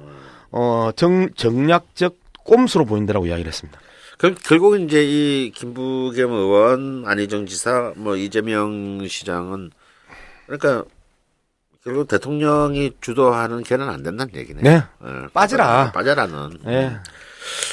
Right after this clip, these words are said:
Speaker 2: 근데 이제 새누리당 대선주자들은 근데 좀 굉장히 다양한 입장을 가지고 있는 것 같아요.
Speaker 1: 네.
Speaker 2: 특히 이번에 유승민 의원이 완전히 각을 세운 것 같은데.
Speaker 1: 아주 까칠하게 대답을
Speaker 2: 까칠하게,
Speaker 1: 네.
Speaker 2: 아, 각을
Speaker 1: 네.
Speaker 2: 세웠습니다.
Speaker 1: 아, 유승민 의원 같은 경우는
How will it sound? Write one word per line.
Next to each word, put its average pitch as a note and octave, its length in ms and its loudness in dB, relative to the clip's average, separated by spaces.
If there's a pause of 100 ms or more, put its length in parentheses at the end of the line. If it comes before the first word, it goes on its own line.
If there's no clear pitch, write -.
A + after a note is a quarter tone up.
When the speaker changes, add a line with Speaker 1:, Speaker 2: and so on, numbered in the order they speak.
(100)
Speaker 2:
근데 E3 140 4
이제 E3 160 6
새누리당 A#3 600 2
대선주자들은 C3+ 1300 4
근데 G#2 180 -2
좀 F#2 160 -6
굉장히 A#2 260 -4
다양한 G2 440 -6
입장을 D3 280 0
가지고 F2 300 -4
있는 C#2 140 -8
것 C2+ 120 -8
같아요. A#1 260 -18 (280)
Speaker 1:
네. G2+ 140 0 (160)
Speaker 2:
특히 - 460 -2
이번에 C3+ 580 2
유승민 B2+ 500 -6
의원이 A2+ 240 -2
완전히 G2+ 380 -4
각을 G2 280 -6
세운 F#2 240 -8
것 D2+ 80 -8
같은데. B1 460 -12
Speaker 1:
아주 - 280 0
까칠하게 - 400 0
대답을 F#2 240 -6
Speaker 2:
까칠하게, G2+ 340 0
Speaker 1:
네. C#2+ 120 -4 (100)
Speaker 2:
아, D2 180 -6
각을 D2+ 160 -4
Speaker 1:
네. D#2 60 -8
Speaker 2:
세웠습니다. B1 480 -18 (360)
Speaker 1:
아, - 60 -14 (180)
유승민 B3+ 440 6
의원 F3 120 6
같은 C3+ 280 0
경우는 A2+ 460 -2